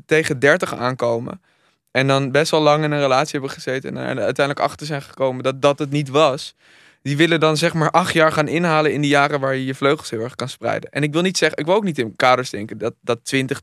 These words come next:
tussen twintig en dertig de jaren zijn. Dat het kan ook vanuit je dertigste ge-, gebeuren. Maar dan vervolgens wil je heel veel kloten, terwijl dan ook weer een heel groot slag mens aan het zoeken is naar vastigheid. Dus je kan i-, i-,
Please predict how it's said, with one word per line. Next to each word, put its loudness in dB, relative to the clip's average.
tussen -10
twintig -6
en -6
dertig 0
de -2
jaren 0
zijn. -12
Dat -2
het -10
kan -2
ook -4
vanuit -4
je -6
dertigste -2
ge-, -2
gebeuren. -2
Maar 4
dan 4
vervolgens -4
wil 0
je 2
heel 2
veel -10
kloten, 2
terwijl 2
dan 2
ook 0
weer -2
een -2
heel -2
groot 0
slag 2
mens -2
aan 0
het -4
zoeken -2
is -4
naar -6
vastigheid. 0
Dus -2
je 2
kan 2
i-, -10
i-, -8